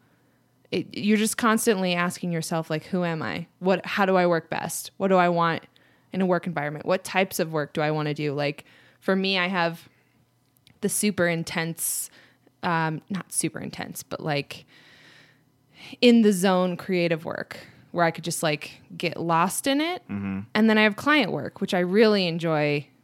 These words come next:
Speaker 1: because it is someone else's deadline. It's occasionally talking to people on the phone. Like, I like striking that balance because if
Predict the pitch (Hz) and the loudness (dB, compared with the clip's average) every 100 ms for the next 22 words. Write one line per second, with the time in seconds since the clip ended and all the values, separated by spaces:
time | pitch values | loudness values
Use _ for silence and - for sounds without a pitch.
0 | - 185 - 175 165 175 254 214 226 214 | -8 -6 0 0 0 4 4 4 4 4
1 | 214 202 190 185 170 175 170 165 165 160 | 4 2 0 -4 0 0 2 0 0 0
2 | 156 156 _ _ _ _ _ - 180 170 | -2 -4 _ _ _ _ _ -2 0 2
3 | 156 - - - - _ _ _ _ _ | -2 -6 -6 -6 -8 _ _ _ _ _
4 | - 208 196 233 233 220 208 208 196 196 | -8 -6 0 6 6 6 4 2 2 0
5 | 180 185 175 196 180 170 160 160 156 156 | 0 -2 0 0 0 0 -2 -2 -2 -2
6 | 151 156 - _ _ _ - 170 175 190 | -2 -4 -8 _ _ _ -4 0 0 0
7 | - 180 180 165 156 147 143 147 156 233 | -2 -2 -2 -4 -4 -6 -6 -6 -4 -4
8 | 262 - - - 175 180 160 165 | -4 -6 -8 -8 -4 -2 -2 -4